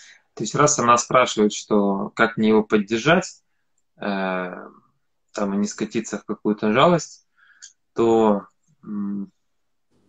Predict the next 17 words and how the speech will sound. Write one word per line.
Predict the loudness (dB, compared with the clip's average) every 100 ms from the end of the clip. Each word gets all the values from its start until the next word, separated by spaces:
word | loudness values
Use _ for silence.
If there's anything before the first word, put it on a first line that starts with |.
| _ _ _ _ _ -10
ну, | -8 -6 -6
и | -6
она, | -4 -2 0
м, | 0 0 0 -2 -6 -4
видимо, | 0 2 2
да, | 2
не | 2 0
отличает | -2 -8 -2 -2 -2
эти | -10 -8
два | 0 0
понятия, | 0 0 0 0 -4
что | -6 -6
есть | -4 -2
забота, | 0 2 0 0
да, | -2 0
есть | 0 -2
жалость, | 0 0 -2 -10 -18